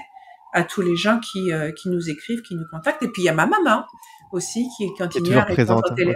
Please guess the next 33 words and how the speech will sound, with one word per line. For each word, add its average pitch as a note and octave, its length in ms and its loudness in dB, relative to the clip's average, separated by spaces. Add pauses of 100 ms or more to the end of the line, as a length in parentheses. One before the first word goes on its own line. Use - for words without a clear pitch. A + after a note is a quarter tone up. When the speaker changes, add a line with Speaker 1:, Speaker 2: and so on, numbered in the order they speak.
Speaker 2:
ok. A#2+ 80 -8
Speaker 1:
qui A3 140 0
ré-, G3+ 160 4
continue G#3+ 400 4
à A3 80 6
répondre G3+ 340 2
au F#3+ 40 2
téléphone F#3+ 460 -2
tous - 120 -8
les G3+ 100 -2
matins. F#3+ 320 -4 (880)
Speaker 2:
Ok, F3 240 2
euh, B2 420 8
super. D3+ 460 2
Bah, A2+ 400 2
euh, C3 40 0
juste - 300 -2
avant C3 260 6
de, B2 140 6
de A2 140 4
parler A#2+ 260 6
de A2+ 220 4
ce, A2+ 240 -2
ces - 240 -6
petits - 220 -10
traitements, C#3+ 400 2
j'avais A2+ 180 6
d'autres A#2 220 2
questions C3+ 340 2
par A#2 140 4
rapport A2+ 260 6
à A#2 80 6
ça. F3+ 260 2